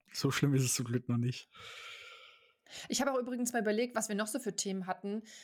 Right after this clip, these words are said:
Speaker 2: die wir irgendwie mal angesprochen hatten, aber irgendwie kein Ergebnis von hatten. Ich weiß, dass wir auf jeden Fall noch mal drüber geredet hatten, dass ich keinen grünen Daumen hab. Das kann ich auf jeden Fall revidieren.
Speaker 1: Aha.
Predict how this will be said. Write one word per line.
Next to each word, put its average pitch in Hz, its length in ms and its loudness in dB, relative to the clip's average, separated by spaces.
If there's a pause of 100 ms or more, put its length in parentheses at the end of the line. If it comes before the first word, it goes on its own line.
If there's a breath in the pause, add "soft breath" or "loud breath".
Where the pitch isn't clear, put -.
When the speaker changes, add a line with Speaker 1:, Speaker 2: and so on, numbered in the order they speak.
(220 loud breath)
Speaker 2:
die 202 420 4 (180)
wir 196 380 0
irgendwie 196 200 2
mal 185 80 4
angesprochen 226 400 0
hatten, 202 180 0
aber 180 160 2
irgendwie 196 180 2
kein 190 160 -2
Ergebnis 208 420 0
von 175 160 -4
hatten. 165 320 -2 (320 loud breath)
Ich - 80 -2
weiß, 233 280 2
dass 240 160 -2
wir 202 80 2
auf 202 100 -2
jeden 226 100 -2
Fall 240 100 2
noch 226 80 0
mal 220 80 2
drüber 214 200 -2
geredet 214 340 -2
hatten, 214 220 -4
dass 202 160 -2
ich - 100 -8
keinen 208 240 0
grünen 202 260 -2
Daumen 240 300 2
hab. 202 180 0
Das 202 160 0
kann 220 140 0
ich 196 100 -2
auf 196 120 -6
jeden 208 120 0
Fall 202 160 2
revidieren. 190 600 0
Speaker 1:
Aha. - 680 -10